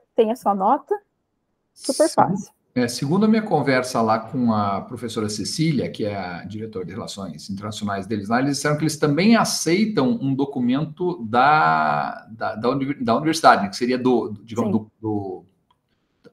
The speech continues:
Speaker 2: não é mais Calem que chama, não sei como é que chama, que é o Centro de Línguas da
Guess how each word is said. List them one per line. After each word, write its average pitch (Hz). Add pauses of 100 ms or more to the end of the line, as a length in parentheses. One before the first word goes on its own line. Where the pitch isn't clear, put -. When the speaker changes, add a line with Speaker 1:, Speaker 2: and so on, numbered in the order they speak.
(100)
Speaker 2:
não 143
é 175
mais 160
Calem 123
que -
chama, 98
não 98
sei -
como 104
é -
que -
chama, 101
que 107
é -
o -
Centro 113
de 104
Línguas 107
da -